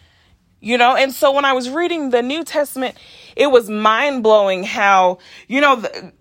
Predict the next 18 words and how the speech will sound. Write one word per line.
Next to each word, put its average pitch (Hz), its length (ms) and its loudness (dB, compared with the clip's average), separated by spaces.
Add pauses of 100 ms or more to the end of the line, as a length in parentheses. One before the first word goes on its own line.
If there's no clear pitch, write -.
(420)
God, 415 520 0 (240)
and 254 100 2
I'm 370 100 2
not 453 200 -4
suggesting 320 420 -2
that 262 160 -4
God 254 240 0
plays 202 300 -4
now, 185 560 -2 (240)
but 302 160 4
God 554 280 -2
really 339 280 -2
didn't 226 260 -8
play 220 600 -2 (500)
in 269 260 0
the 233 300 0
Old 208 180 2
Testament. 233 580 -6